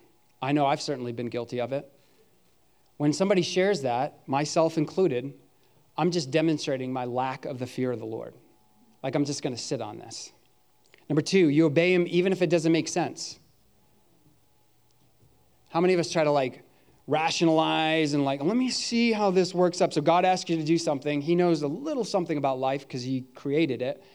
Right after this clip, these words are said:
But you're like, "Let me wrap my brain around this first, God. Let me see if I can see how this is going to work." And knowingly or unknowingly, you're putting yourself in a position that says, "You know more than God."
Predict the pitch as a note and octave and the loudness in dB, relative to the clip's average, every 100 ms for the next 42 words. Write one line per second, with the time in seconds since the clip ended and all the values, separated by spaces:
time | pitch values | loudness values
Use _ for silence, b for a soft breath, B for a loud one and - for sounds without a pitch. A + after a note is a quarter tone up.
0 | B B B D#3 G3+ F#3+ F3+ D#3 G#3 D#4+ | B B B 0 4 4 4 0 -2 0
1 | G4 G4+ E4 A3+ A#3+ B3+ G#3+ G3+ E3 D#3+ | 2 2 4 4 2 2 4 4 4 2
2 | F3+ G3 G3 F3+ D3+ D3 C3+ C3+ C3 - | 2 2 4 4 4 2 2 -2 -4 -8
3 | - F#3+ F3+ C#3 - - C#3 C3+ D3+ A3+ | -4 0 2 0 -6 -4 0 0 0 -2
4 | B3+ - A3+ F#3+ - - G#3 G3+ C3+ - | -4 -4 -2 -2 -6 -10 -8 -6 -8 -6
5 | C3 B2 B2 C3 - A#2 B2 A#2+ A#2 A2+ | -8 -6 -6 -6 -8 -8 -8 -8 -8 -8
6 | - - _ _ b b b b b b | -10 -14 _ _ b b b b b b
7 | b b _ _ _ _ _ _ _ _ | b b _ _ _ _ _ _ _ _
8 | _ _ _ _ _ - D3 D#3 F3 A#3 | _ _ _ _ _ -2 4 6 6 6
9 | C4+ C#4 C#4 A3 B3 A3+ E3+ E3 D#3 D#3 | 6 6 4 4 4 6 6 6 6 6
10 | D#3 F#3 G#3 G3+ F#3 E3+ F3 F3+ E3 D#3 | 4 4 2 4 2 4 2 4 0 0
11 | C#3+ D#3 D#3+ C3+ C3 - C3+ B2+ C#3 _ | 0 0 -2 -4 -4 -2 -2 -2 -10 _
12 | D3 G3 F3 D#3 C3 A#2+ A#2 | -4 -2 0 0 -2 -4 -6